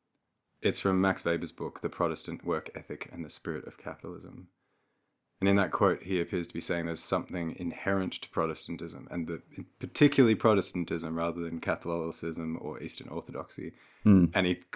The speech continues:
Speaker 1: he calls it economic rationalism. It tends towards this particular approach to economic life. And some people summarize that argument pretty much as Protestantism, Protestantism is what creates capitalism.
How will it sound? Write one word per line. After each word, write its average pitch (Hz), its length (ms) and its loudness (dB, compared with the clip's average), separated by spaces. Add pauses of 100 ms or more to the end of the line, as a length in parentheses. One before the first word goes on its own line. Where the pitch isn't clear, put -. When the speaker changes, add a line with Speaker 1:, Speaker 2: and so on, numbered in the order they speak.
Speaker 1:
he 95 100 -4
calls 110 300 8
it - 80 4
economic 98 440 6
rationalism. 87 840 0
It - 100 -14
tends 98 380 2
towards 92 380 2
this 90 140 -6
particular 90 640 -4
approach - 500 -6
to - 120 -12
economic 82 480 -8
life. 78 320 -4 (840)
And 90 580 6 (360)
some 127 180 8
people 120 600 6 (440)
summarize 107 540 6
that 95 160 6
argument 95 500 6 (160)
pretty 101 220 4
much 92 240 0
as 95 100 -4
Protestantism, 90 880 -2 (220)
Protestantism 90 840 4
is 87 100 -6
what 92 180 0
creates 90 440 -2
capitalism. - 800 -4